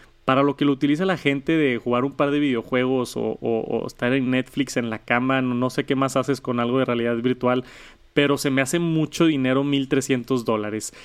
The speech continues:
Creo que hay un mercado, ese tipo de mercado entusiasta que está como que emocionado por ese tipo de cosas y que ahora tiene,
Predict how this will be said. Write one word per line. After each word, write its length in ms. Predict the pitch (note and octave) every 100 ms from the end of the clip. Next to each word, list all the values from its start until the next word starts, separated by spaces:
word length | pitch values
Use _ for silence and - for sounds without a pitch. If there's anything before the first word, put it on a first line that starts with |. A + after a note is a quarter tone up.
| - -
Creo 220 | D#3+ F#3
que 80 | G#3
hay 80 |
un 100 | G#3
mercado, 560 | G3+ G3+ - D#3+ F3 G3
ese 200 | C#3+ E3
tipo 240 | F3 E3
de 60 | F3
mercado 500 | D3+ B2+ C3 C#3 D3+
entusiasta 840 | B2+ C3+ B2 G#2+ C3+ A#2+ - D#3+ D#3
que 120 | B2
está 220 | - B2
como 240 | C#3+ C#3+
que 180 | C3 A#2 -
emocionado 960 | B2+ B2 A#2 - B2 A#2 A#2 C3 D3+ - -
por 140 | - C3
ese 120 | C#3
tipo 280 | C#3+ - C#3
de 100 | -
cosas 400 | C#3+ - D3+ B2
y 80 |
que 80 | -
ahora 220 | A#2+ C3
tiene, 520 | C3 C3 C3+ C3+ B2